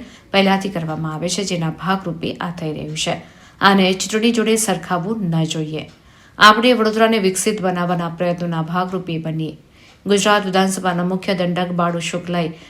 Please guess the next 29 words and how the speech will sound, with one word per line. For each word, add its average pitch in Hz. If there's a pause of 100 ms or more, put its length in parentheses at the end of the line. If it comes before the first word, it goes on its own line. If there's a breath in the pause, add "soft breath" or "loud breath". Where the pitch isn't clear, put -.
(160 loud breath)
મીડિયાને 208
જણાવ્યું 165 (340 loud breath)
કે 214
વડોદરામાં 233
રૂપિયા 233
ત્રણસો 196
એકત્રીસ 190
કરોડના 175
પ્રકલ્પોના 185
ખાતમુહૂર્ત 165
અને 165
લોકાર્પણનો 160
કાર્યક્રમ 165
હતો. 165 (340 loud breath)
સાથે 190
આર્ટ 202
ગેલેરી 196
વડોદરાની 170
ઓળખ 165
હતી, 170
તેને 170 (340 loud breath)
પુનર્જીવિત 214
કરીને 170 (300 soft breath)
મોડર્ન 214
આર્ટ 202
ગેલેરી 175
બનાવવામાં 160
આવી 127
છે. -